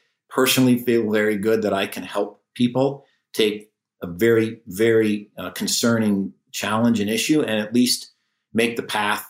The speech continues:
towards healing easier and, and simpler and focus on outcomes. So the same <laughs> advice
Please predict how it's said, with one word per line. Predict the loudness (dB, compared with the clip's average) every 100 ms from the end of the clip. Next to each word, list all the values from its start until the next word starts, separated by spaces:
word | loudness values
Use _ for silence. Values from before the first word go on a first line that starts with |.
| _
towards | -4 0 2 2 -2 -8
healing | -8 0 2 2 0 -2 -6 0
easier | 2 4 4 4 4 2 -4 -8
and, | -6 -4 -8 -8
and | -8 -10 -16 _ _
simpler | -4 0 2 2 0 -2 -2
and | -2 0
focus | 0 0 0
on | -2 -2
outcomes. | -4 -6 -12 -10
So | -4 -4
the | -4
same | -4 -2 -2 -2
<laughs> |
advice | -2 -2 -2 -4